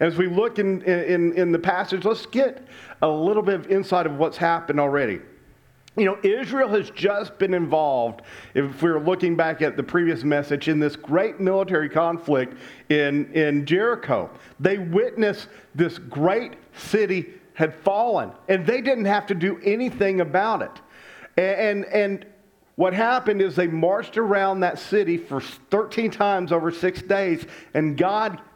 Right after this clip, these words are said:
gave them that city. When the horn blew, the walls came tumbling down, and God said to go into that city, burn everything up except for the gold, silver, and some other items to put in his temple treasure, uh,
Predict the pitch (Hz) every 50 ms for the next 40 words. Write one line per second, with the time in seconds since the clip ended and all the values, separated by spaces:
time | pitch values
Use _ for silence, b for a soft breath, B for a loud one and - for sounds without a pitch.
0 | 147 139 127 147 180 190 208 226 240 240 196 180 143 151 156 151 151 156 156 165
1 | 160 - - - 226 233 226 - 113 87 - B B B B B - 156 156 160
2 | 165 160 - - - 240 247 240 233 220 208 170 180 196 247 254 240 226 220 175
3 | 180 170 156 151 160 196 220 233 233 233 220 - - - 180 175 170 170 190 180
4 | 175 175 180 170 165 196 208 233 240 220 196 170 165 B B B B B _ -
5 | 170 190 214 208 - - 185 175 175 175 175 156 143 165 165 170 180 196 208 208
6 | 208 202 - - - - 139 120 117 160 165 - B B B B B - 104 120
7 | 151 185 202 202 180 120 180 190 202 196 170 185 180 170 165 180 190 - 180 -
8 | - - - 170 165 160 - - 160 151 139 131 127 113 107 139 147 156 175 180
9 | 170 - - 175 165 160 160 165 160 156 - 156 151 135 151 151 151 - - 147
10 | 170 208 208 196 170 160 - - 170 147 - - - 180 190 208 - - 151 165
11 | 160 151 139 160 156 156 151 - 156 151 147 - 147 147 - - 160 185 196 190
12 | - 120 - - 131 131